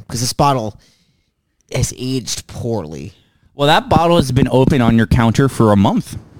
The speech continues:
Speaker 1: Mm. Fair. I like Prosecco out, unattended.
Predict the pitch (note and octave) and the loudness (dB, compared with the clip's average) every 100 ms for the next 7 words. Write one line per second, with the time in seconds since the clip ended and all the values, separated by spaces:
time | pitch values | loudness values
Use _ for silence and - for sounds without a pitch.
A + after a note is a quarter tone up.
0 | - - - D#3 A3 A#3 C3+ - _ _ | -20 -20 -20 -14 -12 -12 -16 -20 _ _
1 | _ _ - - - _ _ _ _ _ | _ _ -20 -20 -20 _ _ _ _ _
2 | - - - - - - - - - D#3+ | -20 -18 -16 -16 -18 -20 -20 -20 -18 -8
3 | A#3 A#3 G#3+ A#3 G#3+ C3 A#2 - D#3 F3 | -6 -4 -2 -2 -2 -4 -4 -4 -4 -4
4 | F#3+ F3+ - - | -6 -8 -10 -14